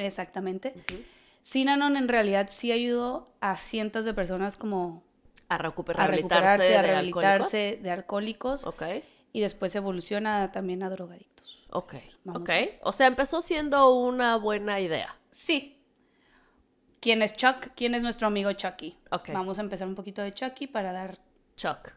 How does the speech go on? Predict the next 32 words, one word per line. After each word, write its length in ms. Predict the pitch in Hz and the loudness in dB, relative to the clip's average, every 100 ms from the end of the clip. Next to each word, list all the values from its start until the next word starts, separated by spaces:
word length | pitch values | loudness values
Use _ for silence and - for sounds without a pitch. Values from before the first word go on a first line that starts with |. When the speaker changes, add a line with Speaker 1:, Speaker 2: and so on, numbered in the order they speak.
| - | -14
Speaker 1:
Ajá. 240 | - - - _ _ _ _ _ - | -12 -12 -16 _ _ _ _ _ -4
Speaker 2:
Desde 180 | 185 247 | 4 4
Speaker 1:
Chuck 60 | |
Speaker 2:
ahí 60 | 330 | 4
foco 300 | - 202 170 | 2 0 0
rojo, 240 | 151 - | -4 -2
pero 160 | - 214 185 | 2 2 2
Speaker 1:
Ajá. 180 | 123 - - | -2 -4 -2
Speaker 2:
bueno. 200 | 277 220 | 0 8
Speaker 1:
<laughs> 40 | |
Para 120 | 247 | 8
empezar, 340 | 220 214 214 190 | 8 8 8 10
Speaker 2:
Para 120 | 240 | 12
Speaker 1:
el 60 | 254 | 12
Speaker 2:
empezar, 320 | 254 220 196 | 12 12 10
Speaker 1:
nombre. 200 | 202 190 | 4 2
Speaker 2:
el 100 | 190 | 4
nombre. 360 | 190 165 156 160 - | 4 2 -4 -2 2
Ajá. 280 | 190 175 | 4 4
Speaker 1:
Bueno, 320 | 175 226 202 185 | 4 4 4 6
el 220 | 220 214 | 6 6
Chucky 600 | 269 285 294 330 339 349 | 8 6 6 4 4 2
nace 380 | 254 240 240 262 | 2 2 2 2
en 120 | 247 | 2
mil 120 | 220 | 2
novecientos 640 | 226 220 208 190 208 208 - | 2 2 0 -2 -4 -8 2
trece 580 | 294 311 - 208 247 - _ | 6 6 6 0 0 -8 _
en 440 | 214 214 208 220 - _ - | 0 2 0 -4 -10 _ -2
Ohio. 500 | 214 208 190 180 - _ _ | 0 2 2 2 -8 _ _
Speaker 2:
Ok. 120 | 165 | 0
Speaker 1:
Para 220 | 208 190 190 | 4 4 4
mí, 360 | 269 339 - | 2 0 -4